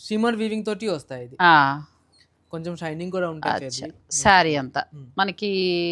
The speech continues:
Speaker 2: సెల్ఫ్ వచ్చింది, మళ్ళీ మనకి తర్వాత కూడా మనకి పెయింట్ వచ్చి దాని మీద ఆరీ వర్క్ అండి. బ్లౌజ్ ఇలా వచ్చింది. ఇది వెళ్ళొచ్చు ఒక బ్లౌజ్,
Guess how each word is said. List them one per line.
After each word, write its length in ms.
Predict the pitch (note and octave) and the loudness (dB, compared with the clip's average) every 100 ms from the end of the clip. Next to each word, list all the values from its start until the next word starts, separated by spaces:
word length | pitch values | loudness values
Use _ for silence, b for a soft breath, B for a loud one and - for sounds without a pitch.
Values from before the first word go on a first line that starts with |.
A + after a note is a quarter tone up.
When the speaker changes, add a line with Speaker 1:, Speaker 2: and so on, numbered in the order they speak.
| E3+ E3 | -4 -6
Speaker 2:
సెల్ఫ్ 400 | - G3 G#3 C#4+ | 0 2 2 -2
వచ్చింది, 460 | C#4 C#4+ C4+ F#4 | -2 -2 0 2
మళ్ళీ 260 | F4 C4+ B3+ | 6 6 6
మనకి 240 | A#3 A3 - - | 2 0 -2 6
తర్వాత 280 | G3+ G3+ A3+ | 8 8 6
కూడా 360 | A3 A#3 G#3+ | 8 10 10
మనకి 200 | F#3 E3 - | 6 0 2
పెయింట్ 280 | F3+ A3 A#3 | 2 2 0
వచ్చి 200 | A#3 C#4 | 0 4
దాని 260 | A3+ G3+ G#3+ | 6 6 4
మీద 200 | B3 F4 b b b b - | 0 -2 b b b b 8
ఆరీ 300 | F#3+ A#3 D4 | 10 10 6
వర్క్ 300 | C4 G#3 F3 | 4 4 -2
అండి. 320 | C3 C#3+ D3+ _ _ _ | -2 -4 -10 _ _ _
బ్లౌజ్ 320 | F#3 G3 A3 | 6 6 6
ఇలా 200 | A3 D3 B2 | 4 4 2
వచ్చింది. 320 | - - D3+ _ _ b b b b _ | -2 -10 -12 _ _ b b b b _
ఇది 160 | G3 B3 | 0 8
వెళ్ళొచ్చు 500 | A#3+ B3+ C4+ - C4+ | 8 8 6 4 0
ఒక 300 | C4+ A3+ G#3+ | 2 0 2
బ్లౌజ్, 440 | F#3 F3 E3+ D#3 | 6 6 6 0